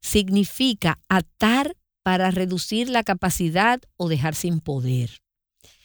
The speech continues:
Y eso es lo que Balac quería hacer con el pueblo de Israel. Él quería atarlos para reducir su capacidad o dejarlos sin poder. Así que él quiso lanzar una maldición sobre ellos que los debilitara, que los disminuyera.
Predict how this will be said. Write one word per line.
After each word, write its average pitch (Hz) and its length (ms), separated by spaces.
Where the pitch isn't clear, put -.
Y 214 120
eso 330 140
es 339 80
lo 277 100
que 226 100
Balac 196 480
quería 180 320
hacer 220 440
con 170 160
el 156 100
pueblo 185 300
de 147 80
Israel. 131 480
Él 247 140
quería 294 440
atarlos 147 840
para 190 240
reducir 190 540
su 269 120
capacidad 202 720
o 180 120
dejarlos 160 440
sin 160 180
poder. 127 520
Así 233 220
que 294 100
él 302 80
quiso 233 300
lanzar 170 460
una 185 180
maldición 196 540
sobre 226 420
ellos 196 320
que - 160
los 170 280
debilitara, 165 880
que 170 120
los 165 200
disminuyera. 156 1080